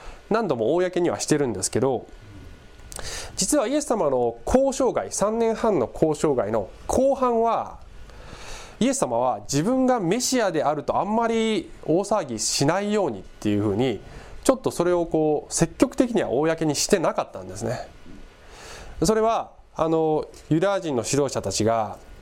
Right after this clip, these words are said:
まあ、マタイの十二章でね、ベルゼブル論争といって、「イエスはメシアじゃない、悪魔だ」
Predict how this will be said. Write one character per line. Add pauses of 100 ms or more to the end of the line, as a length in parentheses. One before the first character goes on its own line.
(580)
ま
あ、
マ
タ
イ
の
十
二
章
で
ね、 (140)
ベ
ル
ゼ
ブ
ル
論
争
と
い
っ
て、 (440)
「イ
エ
ス
は (440)
メ
シ
ア
じ
ゃ
な
い、 (220)
悪
魔
だ」